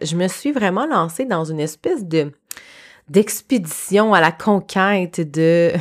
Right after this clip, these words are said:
<laughs> WordPress. Pour toutes ceux et celles qui ont déjà utilisé WordPress pour faire un site web,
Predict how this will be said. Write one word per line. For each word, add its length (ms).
<laughs> 260
WordPress. 760
Pour 220
toutes 200
ceux 440
et 80
celles 320
qui 100
ont 100
déjà 720
utilisé 760
WordPress 500
pour 100
faire 220
un 80
site 240
web, 240